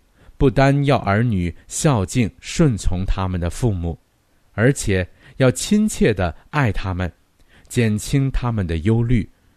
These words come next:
爱护他们的名誉，并且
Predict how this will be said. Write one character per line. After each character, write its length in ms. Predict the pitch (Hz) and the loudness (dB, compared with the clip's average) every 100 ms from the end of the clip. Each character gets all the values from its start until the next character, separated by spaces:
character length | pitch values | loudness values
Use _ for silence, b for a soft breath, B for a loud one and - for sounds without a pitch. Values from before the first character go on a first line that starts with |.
| _ _ | _ _
爱 220 | - 120 | 0 2
护 320 | 95 - 107 92 | 2 0 0 -2
他 200 | - 113 | -4 -2
们 140 | 101 | -2
的 100 | 90 | -2
名 320 | 90 82 87 | -2 -4 -4
誉， 220 | 131 123 - _ _ _ _ _ _ _ _ _ _ _ | -2 -2 -4 _ _ _ _ _ _ _ _ _ _ _
并 160 | - 165 | 0 0
且 420 | - 113 95 87 | 0 -2 0 -2